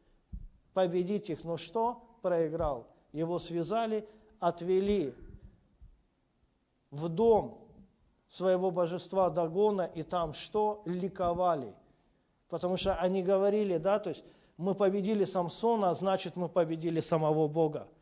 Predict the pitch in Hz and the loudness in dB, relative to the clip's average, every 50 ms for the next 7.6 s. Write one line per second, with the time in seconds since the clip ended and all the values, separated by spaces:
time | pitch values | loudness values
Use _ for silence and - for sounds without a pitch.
0 | _ _ _ _ - 165 - - 165 165 160 165 160 156 151 160 160 165 170 160 | _ _ _ _ -6 -6 -2 -2 0 0 2 2 0 0 0 0 2 2 2 2
1 | 151 156 151 143 147 147 - - - 160 151 135 117 110 - - _ _ _ _ | 4 2 2 2 0 0 -2 -2 -4 -2 -2 -4 -6 -8 -12 -18 _ _ _ _
2 | _ _ _ _ _ - 160 190 220 277 302 294 277 269 247 175 180 160 156 254 | _ _ _ _ _ -4 0 4 6 8 8 8 8 6 6 6 4 4 6 10
3 | 277 285 277 269 240 202 170 262 254 220 208 233 269 262 247 220 - - - 233 | 12 12 12 12 12 12 10 10 10 8 8 8 8 8 8 8 4 2 4 6
4 | 214 202 202 214 240 262 269 262 240 214 180 160 151 170 233 247 233 196 208 190 | 6 6 6 6 6 6 8 10 10 10 10 8 6 8 10 10 10 10 8 6
5 | 190 - 202 190 185 160 - - 226 220 214 196 165 131 107 - - - - _ | 6 6 4 4 4 2 2 4 4 6 6 4 2 0 -6 -8 -16 -20 -20 _
6 | _ _ _ _ _ _ _ _ _ - 143 180 196 196 202 196 196 202 214 202 | _ _ _ _ _ _ _ _ _ -4 2 4 6 6 6 6 6 4 6 6
7 | 185 156 - - 156 - - 151 131 117 101 92 | 4 4 0 -6 -10 -6 -4 -4 -4 -4 -6 -10